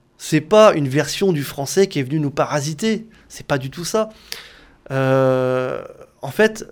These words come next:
le, le gallo, il est à la hauteur du français. C'est-à-dire que c'est un, une langue, déjà,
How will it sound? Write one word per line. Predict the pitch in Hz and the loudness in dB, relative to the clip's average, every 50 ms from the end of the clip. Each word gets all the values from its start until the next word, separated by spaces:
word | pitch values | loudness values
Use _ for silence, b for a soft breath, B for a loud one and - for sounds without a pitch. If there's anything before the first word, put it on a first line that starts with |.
| _ - | _ -14
le, | - 139 135 147 143 139 139 139 139 | -8 -2 0 0 2 2 2 0 0
le | 139 131 | 0 -2
gallo, | 135 139 143 135 180 214 240 262 262 - - | 0 0 2 2 4 2 2 0 -4 -8 -8
il | 156 135 127 | -6 -2 0
est | |
à | 135 131 | 2 4
la | 143 156 | 4 2
hauteur | 165 165 214 202 | 2 2 0 0
du | 180 170 | 0 -2
français. | - - 170 160 - 160 | -2 -2 -2 0 0 -2
C'est-à-dire | 147 - - - 147 135 151 208 240 233 | -2 -2 -4 -2 -2 -2 -2 -2 -4 -4
que | - 151 | -4 -6
c'est | 139 - - 156 143 - - | -6 -4 -4 -4 -4 -2 0
un, | 139 135 131 131 127 127 131 - | 0 0 2 0 0 -2 -2 -2
une | - 147 147 | -2 0 0
langue, | 139 139 185 226 - - - _ _ _ _ _ - - | 2 0 0 -2 -4 -10 -18 _ _ _ _ _ -12 -10
déjà, | 123 113 127 - 226 | -8 -8 -8 -8 -10